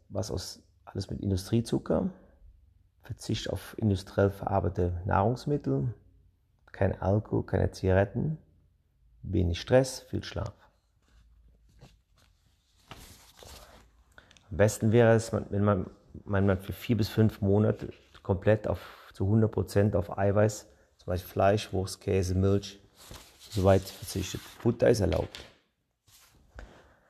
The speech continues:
Kaffee säuert leider auch, sollte in der Anfangszeit auch vermieden werden. Grüner Tee,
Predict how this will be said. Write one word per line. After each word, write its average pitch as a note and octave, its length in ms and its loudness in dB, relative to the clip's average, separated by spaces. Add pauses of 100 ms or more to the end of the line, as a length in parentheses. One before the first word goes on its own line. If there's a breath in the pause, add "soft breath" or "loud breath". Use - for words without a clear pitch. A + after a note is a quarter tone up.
(300 soft breath)
Kaffee B2+ 640 2
säuert G#2 360 6
leider F#2 300 4
auch, A#2 380 0 (140)
sollte G2 300 -2
in F2+ 40 -4
der D2 100 0
Anfangszeit F#2+ 400 -2
auch G2 140 2
vermieden C3+ 460 0
werden. B2 480 4 (1000 soft breath)
Grüner G2+ 460 4
Tee, C3 420 2